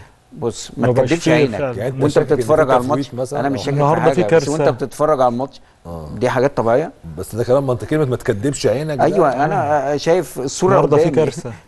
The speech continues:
Speaker 3: إيه؟
Speaker 1: الصوره
Speaker 2: في ال-، في الماتشات.
Speaker 3: ايه بقى؟
Speaker 2: انت اخر، اخر ستاشر، سبعتاشر دقيقه في ماتش الاتحاد والمحله، اللعب الفرقتين ما حدش بيخش على حد.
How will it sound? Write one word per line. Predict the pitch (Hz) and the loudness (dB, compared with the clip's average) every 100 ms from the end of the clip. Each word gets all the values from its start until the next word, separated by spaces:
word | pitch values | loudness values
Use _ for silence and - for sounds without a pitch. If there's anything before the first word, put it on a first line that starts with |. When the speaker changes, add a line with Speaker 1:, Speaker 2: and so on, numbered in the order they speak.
| 104 | -12
Speaker 3:
إيه؟ | 104 | -10
Speaker 1:
الصوره | 104 147 175 120 | -4 2 2 2
Speaker 2:
في | 117 | -2
ال-، | 110 110 110 110 | -4 -4 -4 -4
في | - | -6
الماتشات. | 117 117 107 - 175 143 - - | -6 -4 -4 0 0 0 -12 -14
Speaker 3:
ايه | 95 98 | -8 -8
بقى؟ | 95 117 - | -8 -12 -10
Speaker 2:
انت | 110 117 | -8 -4
اخر، | 135 143 131 117 | -4 0 0 0
اخر | 127 147 120 113 110 104 - | -2 0 0 -2 -4 -6 -12
ستاشر، | - - - 131 139 | -14 -12 -6 -2 -2
سبعتاشر | - 113 107 135 | -2 -6 -4 -6
دقيقه | 120 127 | -4 -4
في | 120 | -4
ماتش | 131 135 - | -4 -4 -4
الاتحاد | 117 107 - 117 131 | -8 -8 -6 -6 -4
والمحله، | 127 117 120 131 151 - - - - - - | -4 -4 -2 -2 -4 -8 -20 -20 -20 -20 -8
اللعب | 117 123 147 135 | -4 0 0 2
الفرقتين | 123 117 110 - 117 143 | 0 -2 -4 -8 -10 -6
ما | 131 | -6
حدش | 139 | -4
بيخش | 135 123 147 - | -4 -4 -6 -4
على | 131 | -4
حد. | 123 | -4